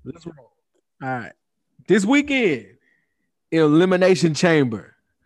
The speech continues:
So you know what that means, fellas. Who gets the W time? Gonna start off with for the W W E Championship. If you're not sure how Elimination Chamber works, there are five contestants in a chamber.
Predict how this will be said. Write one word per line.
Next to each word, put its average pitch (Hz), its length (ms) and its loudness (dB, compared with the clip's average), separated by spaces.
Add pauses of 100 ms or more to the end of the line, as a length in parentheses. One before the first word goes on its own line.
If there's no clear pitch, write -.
(400)
So - 160 -18
you 123 60 -6
know 143 120 0
what 135 140 0
that 135 140 0
means, 139 280 -4
fellas. 127 460 -10 (600)
Who 254 180 0
gets 196 160 -2
the 170 60 -16
W 185 380 -2
time? 151 440 -4 (560)
Gonna 151 120 -10
start 160 320 -4
off 151 200 -4
with 151 260 -6
for 160 80 -6
the 147 80 -4
W 170 360 -2
W 160 320 -2
E 165 240 -8
Championship. 151 1000 -6 (600)
If 143 120 -6
you're 208 60 -2
not 170 160 -2
sure 170 180 -4
how 151 160 -4
Elimination 139 420 -6
Chamber 139 260 -4
works, 151 460 -6
there 151 200 -2
are 123 300 -10
five 156 440 -2
contestants 143 680 -8
in 151 200 -6
a 135 120 -6
chamber. 175 520 -8